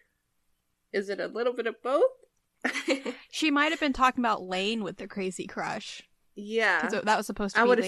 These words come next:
Speaker 3: and
Speaker 1: assume
Speaker 3: Henry.
Speaker 1: so.
Speaker 2: Yeah.
Speaker 1: Well, either way, she looks a little down.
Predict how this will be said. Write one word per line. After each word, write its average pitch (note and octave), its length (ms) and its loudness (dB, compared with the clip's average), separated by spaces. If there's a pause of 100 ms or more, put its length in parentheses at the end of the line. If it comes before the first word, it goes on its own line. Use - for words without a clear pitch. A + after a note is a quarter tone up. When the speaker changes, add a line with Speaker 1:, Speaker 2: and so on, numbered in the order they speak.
Speaker 3:
and - 20 -2
Speaker 1:
assume F#3+ 160 4
Speaker 3:
Henry. D3 260 -2 (140)
Speaker 1:
so. G#3 40 -12 (460)
Speaker 2:
Yeah. G3+ 160 -4 (100)
Speaker 1:
Well, F3 240 -4 (300)
either C#4+ 260 6
way, G#3+ 220 4
she B3+ 160 -2
looks C#4+ 240 0
a D#4+ 60 2
little C#4 220 4
down. F#3 680 2